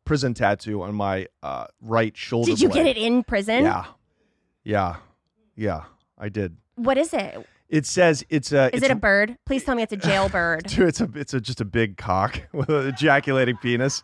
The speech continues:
Speaker 1: That, that would have been funny. That's what I should have got. <laughs> Like, knowing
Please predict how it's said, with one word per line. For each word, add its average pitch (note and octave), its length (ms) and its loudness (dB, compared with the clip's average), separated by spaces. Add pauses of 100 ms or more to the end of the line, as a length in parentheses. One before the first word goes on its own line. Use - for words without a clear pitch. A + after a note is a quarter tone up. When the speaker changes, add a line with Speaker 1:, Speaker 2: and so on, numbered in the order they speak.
(220)
Speaker 1:
That, B3 220 6
that C4+ 180 6
would D#4 80 6
have A#3+ 80 4
been G#3+ 100 4
funny. D#3 400 2 (260)
That's G#3 160 4
what C4 120 6
I - 80 6
should F#3+ 300 4
have F3+ 100 2
got. C3 360 4
<laughs> - 100 -4
Like, F#3 200 4
knowing F3 500 4